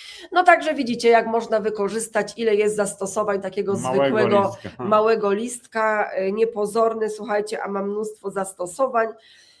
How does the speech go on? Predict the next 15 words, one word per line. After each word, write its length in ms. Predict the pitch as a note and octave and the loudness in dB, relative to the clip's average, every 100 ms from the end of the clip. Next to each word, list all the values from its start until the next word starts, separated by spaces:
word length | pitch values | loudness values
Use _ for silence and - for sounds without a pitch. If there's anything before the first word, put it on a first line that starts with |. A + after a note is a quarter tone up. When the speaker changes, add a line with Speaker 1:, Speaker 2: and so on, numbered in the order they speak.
| _ _ _ _ - | _ _ _ _ -6
Speaker 1:
Wawrzyn 480 | F#3 B3+ G3+ G#3 G3 | 2 4 2 -4 -4
szlachetny, 680 | - F3+ D#3 C#3+ - - - | -4 -6 -6 -8 -10 -16 -10
w 60 | |
końcu 340 | E3+ D#3+ - E3 | -6 -6 -6 -2
wawrzyn 400 | F#3 F3 D#3+ D#3 | -2 -2 -8 -10
szlachetny, 600 | - D3+ - - - _ | -12 -12 -12 -14 -20 _
tak? 340 | G3+ A3 - _ _ - - | -2 -2 -4 _ _ -20 -20
No, 60 | - D4 | -6 4
Speaker 2:
No, 180 | A#3+ F#3 | 6 6
Speaker 1:
także 420 | - C#4 C#4 C4+ | 2 2 4 6
Speaker 2:
o, 20 | |
Speaker 1:
tak, 160 | B3+ B3+ | 6 4
Speaker 2:
o, 240 | B2+ B2 | 2 0
o, 140 | B2 F#3 | 0 2
Speaker 1:
e, 680 | F#3+ F#3 F#3 F3+ F3 F3 | 4 4 6 6 4 0